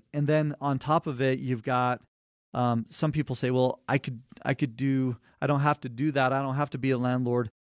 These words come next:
if I invest in real estate investment trusts where I own a portfolio of real estate, I can diversify it, and, uh, it can be private or, um, open or closed end."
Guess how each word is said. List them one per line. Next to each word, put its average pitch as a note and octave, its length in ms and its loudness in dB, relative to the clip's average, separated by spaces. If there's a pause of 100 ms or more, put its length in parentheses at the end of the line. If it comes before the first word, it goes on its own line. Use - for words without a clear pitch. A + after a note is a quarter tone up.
(320)
if C#3+ 160 -2
I C3+ 100 2
invest B2+ 420 -2
in C3 140 -2
real B2+ 160 2
estate B2 260 -2
investment A#2+ 460 -2
trusts - 640 -4 (800)
where B2+ 440 -2
I B2 140 0
own B2+ 140 2
a B2 40 -2
portfolio D3 600 0
of C3 60 -2
real C#3 180 0
estate, C3+ 360 0
I A#2+ 100 0
can B2+ 140 -4
diversify C3+ 720 2
it, C3+ 260 -2 (1120)
and, B2 520 0 (440)
uh, A#2+ 220 0
it - 80 -12
can C#3 120 0
be B2 140 0
private C3 680 -2
or, A#2 560 0
um, A2+ 380 2
open C3+ 300 0
or A#2+ 60 0
closed C3+ 340 -2
end." C3+ 400 0